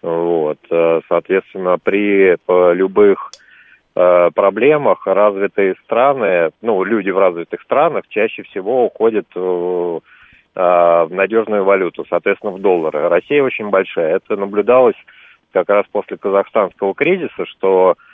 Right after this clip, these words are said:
доллар взлетел уже не просто так, потому что его начали все массово скупать. Вот, сейчас его все массово скупили, он откатывается на обратную, э, позицию практически. Мы видим сейчас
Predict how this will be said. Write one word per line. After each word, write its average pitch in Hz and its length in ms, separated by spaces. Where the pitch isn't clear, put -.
доллар 107 400
взлетел 98 460
уже 95 140
не 101 120
просто 151 320
так, 92 220
потому 92 260
что 107 140
его 127 100
начали 120 400
все - 180
массово 101 460
скупать. 78 340
Вот, 92 280
сейчас 117 300
его 123 120
все - 160
массово 117 460
скупили, 180 520
он 123 560
откатывается 101 840
на 101 280
обратную, 98 680
э, 87 640
позицию 87 540
практически. - 580
Мы 82 160
видим 90 300
сейчас 85 220